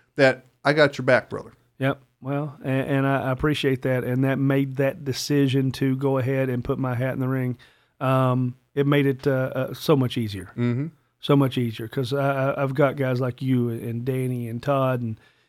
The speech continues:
Speaker 2: eh, Jerry and, you
Speaker 1: Mm-hmm.
Speaker 2: know, uh, I, I know that I've got people like you guys supporting me, and,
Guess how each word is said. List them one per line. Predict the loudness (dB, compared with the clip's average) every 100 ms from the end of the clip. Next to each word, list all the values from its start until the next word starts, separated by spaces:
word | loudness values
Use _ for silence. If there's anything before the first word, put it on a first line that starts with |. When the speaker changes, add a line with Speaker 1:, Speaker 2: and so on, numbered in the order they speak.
| _
Speaker 2:
eh, | -4 -4 -2
Jerry | 4 6 6 6 2 0
and, | -4 -2
you | 0 2
Speaker 1:
Mm-hmm. | 2 0 -4 -4
Speaker 2:
know, |
uh, | -4 -2 -4 -2
I, | 2
I |
know | 4 6
that | 4 2
I've | 0
got | -2 -2
people | -4 -2
like | -2 -2
you | -2
guys | -2 -4
supporting | -6 -2 -2 0 -2
me, | -4
and, | -4